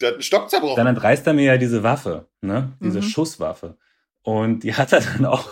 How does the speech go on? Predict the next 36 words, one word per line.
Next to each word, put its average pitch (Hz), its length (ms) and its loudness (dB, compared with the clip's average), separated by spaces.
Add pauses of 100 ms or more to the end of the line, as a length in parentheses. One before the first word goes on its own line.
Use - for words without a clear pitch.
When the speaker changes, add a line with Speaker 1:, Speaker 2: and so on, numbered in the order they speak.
Speaker 2:
<laughs> - 120 -20
mit 139 160 0
so 135 120 0
viel 165 240 2
Kraft - 560 -2 (380)
durch 131 160 0
die 131 180 2
Gegend 139 320 2
gewirbelt, 113 540 0
weggeworfen, 120 720 -2 (400)
dass 113 240 2
die 139 140 2
halt 127 260 4
auch, 127 360 0
äh, 120 360 2 (120)
in 120 180 2
drei, 117 340 2
vier 139 220 -2
Teile 135 320 0
zerbrochen 104 580 -2
ist. 131 260 -4
Und 117 240 -4
unser 113 200 0
Requisiteur 127 520 0
musste 123 280 0
dann 113 180 2
eine 110 420 -4 (360)
Ersatzwaffe 107 720 -4
besorgen. 92 500 -8
Also 110 300 0
das 120 260 0
mal, 120 180 4
um 113 180 2
Speaker 3:
Ach, 214 280 2
Speaker 2:
die - 160 -18
Speaker 3:
krass. 185 400 0